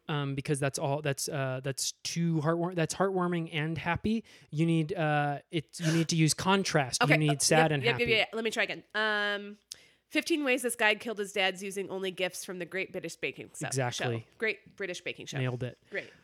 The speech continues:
Speaker 2: Um, what's the only thing more important than people?
Speaker 1: Brands.
Speaker 2: Great. Uh, <laughs>
Speaker 1: Okay, I got one for you.
Speaker 2: Okay.
Speaker 1: Uh, you follow somebody and they don't follow you back. What do you do?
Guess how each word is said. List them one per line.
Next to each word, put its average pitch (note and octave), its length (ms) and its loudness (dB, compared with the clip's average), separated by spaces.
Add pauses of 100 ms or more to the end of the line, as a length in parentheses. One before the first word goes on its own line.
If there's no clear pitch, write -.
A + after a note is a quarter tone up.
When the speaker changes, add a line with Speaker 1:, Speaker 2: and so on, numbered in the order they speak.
(360)
Speaker 2:
Um, A#3 480 4 (540)
what's C4 220 0
the G4 100 4
only C#4 180 0
thing B3 160 -4
more G#3 160 -2
important G3+ 320 -8
than F#3 140 -6
people? - 340 -12
Speaker 1:
Brands. A#2+ 540 -4 (180)
Speaker 2:
Great. D#3+ 240 -4 (240)
Uh, G3+ 500 2
<laughs> - 280 -16
Speaker 1:
Okay, D#3+ 180 2
I D3 120 2
got D#3+ 120 4
one D3+ 120 2
for C#3 120 -4
you. C#3+ 160 2 (180)
Speaker 2:
Okay. A3 140 -4
Speaker 1:
Uh, D#3+ 280 2 (120)
you F3+ 180 0
follow F#3 300 6
somebody G#3+ 380 4
and E3 100 2
they D#3+ 60 2
don't E3 200 0
follow D#3+ 260 2
you D#3 160 0
back. C#3 320 -2
What D3 80 -2
do C#3+ 40 -4
you C#3+ 80 0
do? C3 220 -2